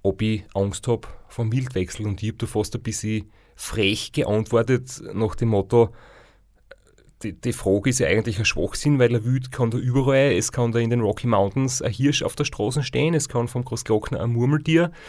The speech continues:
über die Straßen laufen, äh, gewisses Pech kannst du immer haben. Aber mir war nicht bewusst, dass das dort tatsächlich ein großes Thema ist und dass es dort sehr, sehr viele Unfälle gibt, auch im Straßenverkehr mit Autos und so weiter.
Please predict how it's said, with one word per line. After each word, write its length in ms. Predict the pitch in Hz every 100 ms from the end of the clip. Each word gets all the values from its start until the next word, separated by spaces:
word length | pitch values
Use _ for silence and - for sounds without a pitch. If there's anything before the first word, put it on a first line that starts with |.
| - - -
über 140 | - 151
die 100 | 147
Straßen 380 | - 104 127 151
laufen, 500 | 113 101 - 147 131
äh, 280 | 98 90 67 - _ _ - _ -
gewisses 400 | 143 139 151 151
Pech 240 | 127 123
kannst 280 | - 147 127
du 40 | 147
immer 180 | 190
haben. 200 | 143 110 - - - - -
Aber 240 | 117 123
mir 160 | 131 120
war 140 | 120
nicht 240 | 117 117
bewusst, 400 | - 127 151 151
dass 100 | 127
das 160 | 131 -
dort 220 | 131 131
tatsächlich 720 | 120 - - - 180 160 - - _ _ _
ein 100 | 123
großes 380 | 113 107 - -
Thema 300 | 110 113 104
ist 160 | 104
und 100 | 113
dass 140 | 104 104
es 120 | -
dort 220 | 120 120
sehr, 300 | - 92 92
sehr 100 | 143
viele 220 | - 139
Unfälle 380 | 127 143 147 131
gibt, 240 | 131 127
auch 60 | 78
im 100 | 110
Straßenverkehr 680 | - 87 110 156 127 - 104
mit 160 | 110
Autos 320 | - - 147 -
und 100 | 110
so 100 | 98
weiter. 280 | 92 92